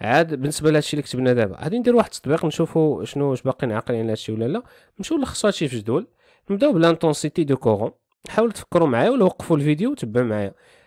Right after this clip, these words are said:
آه، لو سامبول ديال لانتونسيتي، شدة التيار، هو اي. لينيتي ديالها شنو قلنا قبيله؟ أمبير، أمبير، ولا كتبوها ا.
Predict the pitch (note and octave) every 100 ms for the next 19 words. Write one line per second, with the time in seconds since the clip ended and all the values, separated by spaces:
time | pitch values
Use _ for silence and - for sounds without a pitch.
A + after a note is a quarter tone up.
0 | - C#3 D3+ G3 G#3+ A#3+ G#3+ F#3+ D#3 D#3+
1 | D3+ D3 C3+ B2 A#2 - A2 B2 A2 A#2+
2 | - C#3 G3+ C4 D#3 G3+ - B2+ - _
3 | _ _ _ _ _ _ - F3+ A#3 A3
4 | G#3+ D#3+ D#3 B2 C#3 A3 F3 E3 C#3+ D3+
5 | E3+ C#3 C#3+ G3 - F#3+ G#3+ - A#2+ A2+
6 | - _ _ _ _ _ - D3 D#3+ D#3+
7 | A#2 A2 A#2 _ _ _ _ _ _ _
8 | _ _ _ _ C3+ D#3 E3 C#3+ D#3 E3
9 | A2